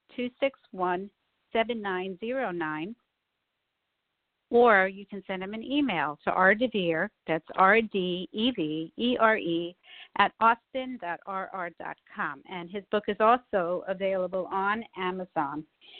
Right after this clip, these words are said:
And this evening's program is also sponsored by Storyhouse. Storyhouse gathers your stories and turns them into multimedia collections that can be shared now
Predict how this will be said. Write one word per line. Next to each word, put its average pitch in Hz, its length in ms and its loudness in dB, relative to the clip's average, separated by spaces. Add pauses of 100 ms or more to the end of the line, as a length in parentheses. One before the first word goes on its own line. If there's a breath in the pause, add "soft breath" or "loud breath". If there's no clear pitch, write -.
(200 loud breath)
And 294 280 6
this 320 220 0
evening's 240 440 -6
program 202 680 -6
is 190 180 -6 (140)
also 285 420 4 (120)
sponsored 190 560 -4
by 180 320 0 (180)
Storyhouse. 165 600 -4 (800 loud breath)
Storyhouse 294 500 4 (140)
gathers 196 640 -6
your 190 300 -6 (100)
stories 170 460 -6
and 180 240 -10
turns 226 320 0
them 214 160 -2
into 196 260 -2
multimedia 202 760 -2 (100)
collections 226 640 2 (100)
that 196 160 2
can 202 140 -2
be 190 260 0
shared 202 240 2
now 214 460 6